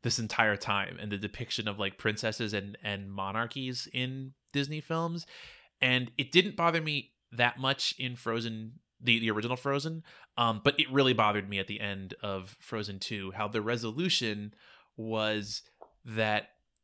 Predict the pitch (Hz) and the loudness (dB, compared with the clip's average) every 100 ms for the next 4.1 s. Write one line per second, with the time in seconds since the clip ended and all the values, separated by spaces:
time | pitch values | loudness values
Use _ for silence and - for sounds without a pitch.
0 | _ 123 123 131 135 135 123 110 - 240 | _ -2 6 6 6 6 6 6 4 -2
1 | - - 107 98 101 107 - - - _ | -4 -4 -2 -2 -4 -6 -8 -8 -20 _
2 | 117 139 131 131 135 135 123 113 107 104 | 2 4 4 2 0 0 0 2 4 2
3 | 113 110 107 117 110 110 110 107 101 110 | 0 -2 -2 0 0 -2 2 2 0 -8